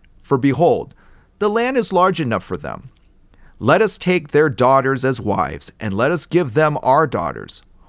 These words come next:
Only on this condition will the men agree to dwell with us and become one people. When every male among us is circumcised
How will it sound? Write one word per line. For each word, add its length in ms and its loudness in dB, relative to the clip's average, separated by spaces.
Only 380 2
on 240 0
this 180 0
condition 640 -2
will 140 0
the 100 -2
men 260 -2
agree 460 0
to 160 -8
dwell 280 2
with 240 -6
us 280 -6
and 120 -4
become 400 -4
one 280 -4
people. 500 -8
When 280 -6
every 340 4
male 380 4
among 400 2
us 320 -6
is 140 0
circumcised 1000 -2